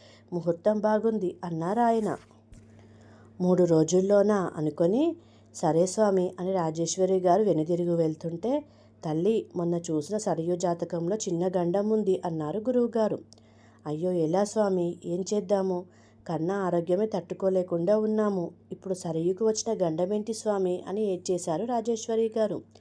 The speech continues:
"అది చిన్న గండమే, మీరు కంగారు పడకండి. రేపు మొదలు మూడు రోజులు హోమం ఇక్కడే చేపిస్తాం. రేపు మీరందరూ రండి. పాప తల్లిదండ్రులు కూడా రావాలి" అని చెప్పారు. ఆయన చెప్పిన దానికి నమస్కరించి, "దేవుడా,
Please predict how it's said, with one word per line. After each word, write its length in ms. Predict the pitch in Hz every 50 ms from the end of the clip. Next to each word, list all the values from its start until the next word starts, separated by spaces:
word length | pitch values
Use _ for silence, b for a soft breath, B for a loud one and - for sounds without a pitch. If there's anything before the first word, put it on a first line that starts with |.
| B B B B B B B B B B
"అది 160 | 151 156 208
చిన్న 360 | 208 - 185 156 156 175 190
గండమే, 540 | 190 208 214 214 208 220 214 208 190 170 175 - - 180
మీరు 280 | 180 180 180 175 180
కంగారు 380 | 180 190 165 147 147 160 175 208
పడకండి. 580 | 208 220 208 214 214 220 214 214 185 147 - - - B B B B B B B B B
రేపు 240 | 165 170 165 165 170
మొదలు 480 | 165 165 165 165 165 185 247 302 320 311 - 185
మూడు 220 | 180 180 175 175
రోజులు 340 | 175 175 165 160 180 196 214
హోమం 400 | 214 208 190 175 175 196 214 220
ఇక్కడే 400 | - 185 - - 175 160 202 208 -
చేపిస్తాం. 520 | 233 220 220 226 214 - - 220 185 180 - _ B B B B B B B B
రేపు 220 | 175 175 170 170 180
మీరందరూ 560 | 175 180 180 180 165 151 151 156 175 202 220
రండి. 400 | 220 226 220 220 208 165 139 - b b b b b b - 165
పాప 220 | 147 147 - 240
తల్లిదండ్రులు 640 | 220 - 175 165 165 170 175 170 165 170 175 175
కూడా 260 | 170 170 170 165 202 214
రావాలి" 540 | 226 214 214 208 214 214 214 196 175 170 -
అని 100 | 247 247 247 262
చెప్పారు. 400 | 254 247 - 233 220 196 160 - - _ _ b b b b b b b b b
ఆయన 180 | 156 160 160 165
చెప్పిన 420 | 160 - 165 147 - - 165 185
దానికి 480 | 170 185 185 180 180 180 180 - - 190
నమస్కరించి, 920 | 160 156 160 156 - - - 185 170 170 165 - - - 247 277 269 247 - - 151
"దేవుడా, 580 | 156 165 170 170 165 160 160 185 196 220 220